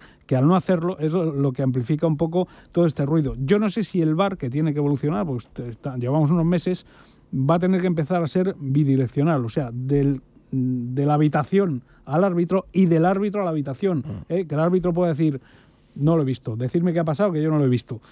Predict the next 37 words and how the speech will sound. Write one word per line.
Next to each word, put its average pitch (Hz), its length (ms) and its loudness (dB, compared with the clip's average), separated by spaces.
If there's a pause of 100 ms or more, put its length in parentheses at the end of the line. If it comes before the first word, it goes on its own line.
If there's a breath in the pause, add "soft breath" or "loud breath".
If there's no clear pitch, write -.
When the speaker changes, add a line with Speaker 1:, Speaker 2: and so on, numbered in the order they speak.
(140)
Speaker 1:
Se - 180 2
me 156 80 6
ocurre 175 340 2
que 143 80 -4
puede 160 140 -2
ser 151 120 -6
una 151 140 -2
manera 143 420 -2
de 135 100 0
Speaker 2:
Yo 131 60 -4
Speaker 1:
evolucionar 135 400 4
Speaker 2:
soy 165 500 0
Speaker 1:
esto. - 140 -20
Speaker 2:
personalmente 135 580 -2
un 127 80 2
auténtico 120 560 2
enamorado 104 420 -2
del 95 80 -8
var. 151 220 -10 (240)
Yo 110 140 0
creo 113 160 4
que 113 100 -2
íbamos 113 400 2
ya 107 120 2
muy 123 400 4
tarde. 135 460 -4 (420 soft breath)
Creo 139 280 4
que 139 80 -2
hay 139 120 2
determinadas 120 640 -2
situaciones 117 500 -2
que 107 80 -6
se 110 120 -4
dan 110 160 0
en 110 80 0
los 104 120 -2
partidos 110 560 -2